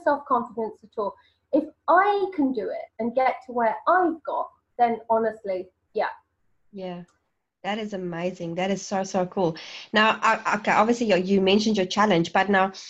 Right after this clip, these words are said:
Speaker 2: how, what made you start your, your next venture after your coffee club? I'm assuming, is that what you're doing at the moment?
Speaker 1: No, no. So I've had another restaurant in between, which
Speaker 2: Oh.
Speaker 1: is the restaurant. We still have this one. This is in, um,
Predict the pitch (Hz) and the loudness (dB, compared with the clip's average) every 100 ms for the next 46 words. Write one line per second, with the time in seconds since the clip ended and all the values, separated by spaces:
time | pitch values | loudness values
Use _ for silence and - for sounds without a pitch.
0 | - - _ 185 202 208 208 285 311 277 | -20 -20 _ -4 0 4 4 4 2 0
1 | 277 254 - - 214 214 214 202 196 185 | -4 -10 -12 -6 -6 -6 -6 -6 -6 -8
2 | _ 185 185 180 175 190 196 - _ 175 | _ -10 -8 -6 -6 -8 -10 -20 _ -12
3 | 175 175 175 156 123 175 175 180 - 175 | -10 -10 -12 -14 -16 -12 -10 -10 -12 -14
4 | 165 165 - 170 - - - - 196 196 | -12 -14 -16 -18 -18 -18 -18 -12 -12 -10
5 | 220 175 208 190 233 214 196 196 185 175 | -10 -10 -8 -10 -10 -14 -12 -12 -12 -12
6 | 160 170 233 370 427 _ _ _ _ _ | -12 -10 -8 -10 -12 _ _ _ _ _
7 | _ _ _ _ _ _ 254 330 381 440 | _ _ _ _ _ _ 0 4 6 4
8 | 359 240 220 220 330 392 - 359 320 320 | 4 4 2 0 0 0 0 2 2 4
9 | 330 320 311 302 359 370 339 294 269 - | 2 2 4 4 4 2 0 0 -2 -4
10 | 262 247 254 262 - 302 226 185 269 381 | -2 -2 -2 -6 -4 -2 -2 -2 -4 -4
11 | - _ _ 277 349 294 - 269 277 277 | -8 _ _ -6 -2 -4 -4 -2 0 0
12 | - 254 247 262 277 - - 370 370 330 | -4 -6 -4 -4 -6 -8 -4 -2 2 2
13 | 294 220 214 - 196 202 262 - 311 302 | 2 0 -6 -4 -2 -2 -4 -4 -6 0
14 | 254 240 240 233 220 220 220 214 - | 0 0 -4 -2 2 2 0 -6 -8